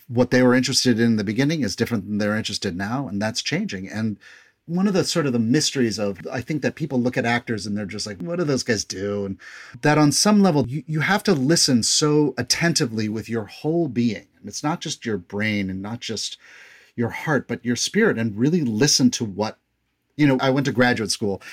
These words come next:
and this is where Brian's love of the American theater has sort, sort of clipped, that, that's why we know we're so together.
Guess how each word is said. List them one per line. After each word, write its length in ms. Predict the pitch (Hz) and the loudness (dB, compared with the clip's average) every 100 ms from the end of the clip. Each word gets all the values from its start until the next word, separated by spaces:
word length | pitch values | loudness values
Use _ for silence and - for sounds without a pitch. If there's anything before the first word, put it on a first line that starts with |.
| - 123 | -16 -4
and 340 | - 123 110 107 - - - - | 2 4 4 2 -2 -6 -10 2
this 180 | 185 156 | 4 6
is 80 | |
where 120 | 139 135 | 6 6
Brian's 340 | 139 131 127 | 6 6 4
love 160 | 123 120 | 4 2
of 80 | 113 | 2
the 60 | |
American 420 | 110 110 104 120 | 0 0 0 0
theater 260 | 117 220 120 | 2 2 4
has 160 | 113 101 | 2 0
sort, 540 | 247 165 - 131 - | -2 -2 -2 -2 -2
sort 180 | - 117 | 0 -2
of 160 | 101 | -2
clipped, 440 | - 143 147 117 - | -2 0 0 -4 0
that, 200 | 135 123 | 0 2
that's 240 | 143 139 | 0 2
why 180 | 131 131 | 4 4
we 120 | 120 | 6
know 220 | 120 120 | 6 6
we're 100 | 113 | 4
so 240 | 110 123 107 | 4 2 0
together. 480 | - 123 139 127 | -2 -2 2 2